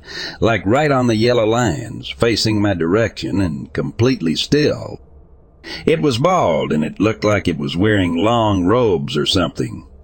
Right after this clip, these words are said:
The thing was also way taller than a human, because at first I thought it was a homeless person,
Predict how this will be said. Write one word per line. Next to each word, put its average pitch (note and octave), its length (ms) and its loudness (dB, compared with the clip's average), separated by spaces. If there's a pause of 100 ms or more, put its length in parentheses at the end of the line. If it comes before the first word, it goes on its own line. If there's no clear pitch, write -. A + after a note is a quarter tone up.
(200)
The D2 140 -2
thing F#2+ 340 0
was C#2 160 -2
also D2 500 -2
way D#2 420 0
taller F#2+ 520 0
than D#2+ 180 -2
a C2 80 -4
human, G2+ 540 2 (400)
because A2 380 2
at F#2 120 -2
first D#3 440 0
I F2+ 80 2
thought A#2+ 260 2
it E2+ 100 -2
was D#2+ 140 -2
a E2 100 0
homeless B2+ 460 2
person, - 600 -4